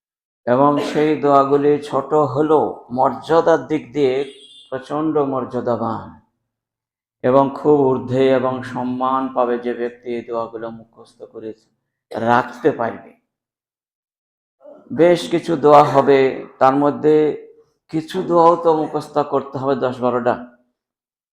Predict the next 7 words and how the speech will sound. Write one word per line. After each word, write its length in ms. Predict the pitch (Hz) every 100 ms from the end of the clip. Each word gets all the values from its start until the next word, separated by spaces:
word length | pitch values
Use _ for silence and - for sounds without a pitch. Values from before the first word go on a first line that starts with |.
| _ _
তবু 380 | 143 139 147 165 156
তো 140 | 151 147 135 104 - - _ _
অবশ্যই 540 | - 127 135 143 - 147
সেগুনা 680 | 147 135 135 135 123 120 - - _ _ _ _
প্রতিদিন 580 | - 135 151 135 151 147
দৈনন্দিন 840 | 131 139 135 135 131 135 117 135 123
আমাদের 520 | 123 127 123 127 113